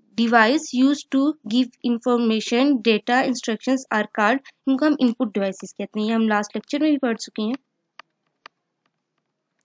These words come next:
कि कोई भी इंस्ट्रक्शन कंप्यूटर को दी जा रही है तो क्या होगा, इनपुट डिवाइस होगी। Question number fifteen, which of the following is a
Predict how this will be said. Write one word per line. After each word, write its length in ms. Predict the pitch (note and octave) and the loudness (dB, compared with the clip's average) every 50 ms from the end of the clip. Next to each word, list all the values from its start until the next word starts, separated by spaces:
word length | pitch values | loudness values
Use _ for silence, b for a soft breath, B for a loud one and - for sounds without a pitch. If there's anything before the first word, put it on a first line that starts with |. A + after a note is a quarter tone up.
| _ _ _ _ _ _ _ _ | _ _ _ _ _ _ _ _
कि 100 | - C4+ | -4 -4
कोई 220 | B3+ C4 C#4 C4+ C4+ | -2 0 0 2 2
भी 120 | A3+ D4 | 2 2
इंस्ट्रक्शन 480 | D4+ D4 D4 - C4+ B3+ C4 - C#4 C4+ | 2 0 0 -2 -4 -4 -2 -2 -2 -2
कंप्यूटर 400 | C#4 C#4 C4 C4 C4 A#3 C4+ C4+ | 0 -2 -2 -2 -2 -2 -2 -2
को 100 | C4+ C#4 | 0 -2
दी 220 | G#3+ A3 A#3 A#3+ | -2 -2 -4 -4
जा 260 | G#3+ G3+ A3+ G#3 G#3 | -2 -2 0 0 0
रही 200 | G3+ A#3+ B3+ A#3+ | 0 0 0 0
है 100 | A3 A3 A#3+ - _ _ _ _ _ - | -2 -2 -6 -10 _ _ _ _ _ -4
तो 80 | C4 B3+ | -4 -2
क्या 200 | - C#4+ D4 C4+ | -2 0 2 2
होगा, 320 | A3+ G3+ G3+ G#3+ A#3+ B3+ - | 2 2 0 -2 -2 0 2
इनपुट 260 | C4 A#3+ A#3+ B3+ A3 | 0 2 2 -2 -4
डिवाइस 340 | F#3+ G3+ G3+ G3 F#3 F3 - F#3+ | -4 -4 -4 -4 -6 -6 -8 -10
होगी। 260 | G3 F3+ F#3+ F#3+ F#3+ - _ _ _ _ _ _ _ - | -8 -8 -8 -10 -10 -14 _ _ _ _ _ _ _ -4
Question 260 | B3+ B3 - C4+ C4 | -4 -2 0 2 2
number 180 | B3+ C4+ C4 | 2 2 0
fifteen, 580 | C4+ C#4 C4+ - - - D#4+ D#4+ D4 D4 D#4+ E4+ D#4 | 0 -4 -4 -4 -4 0 2 4 4 4 6 4 4
which 200 | D#4+ D#4+ - F4 | 4 2 0 0
of 140 | E4+ D4+ D#4 | 0 2 0
the 80 | D#4+ D#4 | 0 0
following 420 | - D4 C4+ B3+ B3 A#3+ C#4 D#4 D#4 D#4 - B3 | 0 2 2 2 2 2 2 2 2 0 -2 -4
is 180 | B3 A#3+ A3+ - _ _ | -4 -4 -6 -10 _ _
a 220 | - A3+ A3 A3+ | -2 -2 0 -2